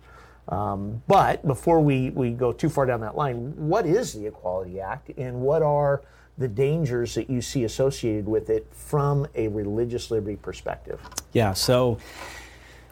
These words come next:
Speaker 2: maybe a popular way to understand it is the Equality Act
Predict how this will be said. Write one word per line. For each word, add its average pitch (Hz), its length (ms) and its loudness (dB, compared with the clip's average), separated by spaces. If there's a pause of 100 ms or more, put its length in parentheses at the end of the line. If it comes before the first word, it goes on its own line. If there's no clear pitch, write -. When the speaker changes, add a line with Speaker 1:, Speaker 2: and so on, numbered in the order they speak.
(220)
Speaker 2:
maybe 156 240 6
a 120 40 6
popular 143 600 2
way 131 200 2
to 123 140 0
understand 123 720 0
it 139 220 2 (100)
is 110 360 2
the 107 100 -2
Equality 123 560 0
Act 107 340 -4